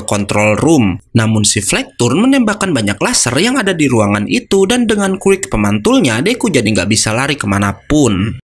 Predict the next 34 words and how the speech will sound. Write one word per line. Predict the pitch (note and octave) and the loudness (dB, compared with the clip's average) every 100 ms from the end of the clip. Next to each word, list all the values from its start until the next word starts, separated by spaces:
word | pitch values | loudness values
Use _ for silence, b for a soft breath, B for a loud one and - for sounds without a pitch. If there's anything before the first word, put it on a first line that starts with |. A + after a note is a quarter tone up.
| _ _ - | _ _ -8
Flekturn | - D3+ F3 - A#2 B2+ A3 | -4 -4 -4 -2 0 2 2
lalu | C#4 B3+ | 2 2
menunjukkan | A#3+ A3 D#3+ D3+ F3+ | 2 2 0 -2 -4
pada | B2 A2+ | -2 -2
Deku | C3 G#3 - F#3+ | -2 -2 0 0
yang | A3 G3+ | 0 0
udah | E3 | -2
terkapar | - - F#3+ G#3+ F3+ F3+ | -2 -6 -6 -6 -6 -6
jika | F3 G#3+ - | -2 -2 0
waktu | A2+ A#2+ - | -2 -2 0
hanya | C3+ E3+ D3+ | 0 0 -4
tersisa | A2 A2 C3 B2 | -4 -2 -2 -2
lima | C#3 D3+ | -2 -2
menit | A2 G#2+ G#2 | 0 0 0
lagi | G#2 G2+ A2 D3+ C3+ - - - | -2 -2 -2 0 0 -2 -6 -2
untuk | G#2 A2 | -2 0
menghabisi | G#2+ G#2+ G#2 B2+ - B2+ A2+ | -2 -2 -2 0 0 0 0
semua | - A3 A3+ | 0 -2 -2
pahlawan | G3+ F3+ E3 D#3 D3 | -2 -2 -2 -2 -2
termasuk | D3 F3+ D#3 - - | -2 -2 -2 -2 -4
teman-teman | - C3 F#2+ G2+ G2+ | -6 -6 -2 -2 -2
Deku. | G2 G2 - C#3+ C#3 F#2+ G2 - _ _ | -2 -4 -2 0 2 0 -4 -12 _ _
Karena | - A2 A2+ | -8 -6 -4
itu, | B2 C3+ C#3+ | -4 0 0
Deku | F#3+ B3+ A#3 | 0 -2 -2
mencoba | G3 C3+ A#2+ | -2 0 -2
bangkit | A#2+ B2+ B2+ C3 | 0 -2 -2 -4
walau | F3 G3 D3+ G#2+ | -2 0 0 0
ia | A2 | 0
harus | C#3+ C3+ | -2 -2
terkena | A2+ - C3 A#2+ | -4 -6 -4 -2
serangan | - F3 C3+ G#2+ | -2 -2 -2 -2
laser | A2 - B2 | -2 -2 -2
bertubi-tubi. | E3+ - G#2 G2 G#2 G2+ A#2+ D3 G#2 - | -4 -2 -2 0 0 0 2 2 0 -4